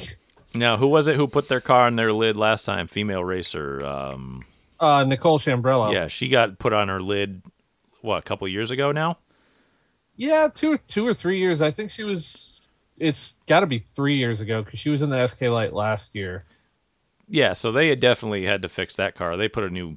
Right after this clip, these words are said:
Speaker 1: they had to fix the upper hoop in the thing. 'Cause these
Speaker 2: Upper
Speaker 1: cars
Speaker 2: hoop, rear down bars, all that stuff.
Speaker 1: Yeah,
Speaker 2: Yeah.
Speaker 1: you're gonna be fixing it. It's, it's not a mini stock, like a, a four-cylinder Ford mini stock. You can get one upside down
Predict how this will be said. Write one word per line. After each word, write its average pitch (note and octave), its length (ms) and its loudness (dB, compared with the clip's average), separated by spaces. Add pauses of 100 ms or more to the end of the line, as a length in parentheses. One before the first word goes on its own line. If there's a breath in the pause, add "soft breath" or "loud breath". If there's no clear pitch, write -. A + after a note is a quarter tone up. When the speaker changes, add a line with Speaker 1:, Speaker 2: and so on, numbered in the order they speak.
Speaker 1:
they F#2+ 160 -4 (140)
had F#2+ 120 -8
to F2 60 -10
fix - 260 -10
the D#2+ 140 -10
upper E2 260 -10
hoop F2+ 220 -10
in D2+ 80 -8
the D2 100 -10
thing. C#2+ 300 -12 (440 soft breath)
'Cause - 120 -10
these D3 140 -2
Speaker 2:
Upper D3+ 100 4
Speaker 1:
cars F3 160 4
Speaker 2:
hoop, C#3+ 300 2
rear C#3 240 2
down B2 320 2
bars, C3 420 2
all B2 220 -2
that G#2+ 180 -4
stuff. G#2+ 320 -6
Speaker 1:
Yeah, C#3 120 2
Speaker 2:
Yeah. A2+ 220 4 (200)
Speaker 1:
you're A#2+ 160 -4
gonna C3 120 -2
be C3 120 -4
fixing C3+ 340 -2
it. G2 220 -6
It's, - 360 -8 (400 soft breath)
it's B2+ 160 -2
not F3+ 160 6
a E3+ 40 4
mini D#3+ 240 2
stock, F2+ 400 -2 (160)
like G#2+ 200 -2
a, G2 140 -4 (160)
a G2+ 140 -6
four-cylinder B2 640 -4
Ford A2 320 0
mini A2 180 -2
stock. A2+ 320 0
You C3+ 140 -2
can B2 160 -6
get A#2+ 180 0
one A2 160 -4
upside G#2 340 -2
down G#2+ 380 0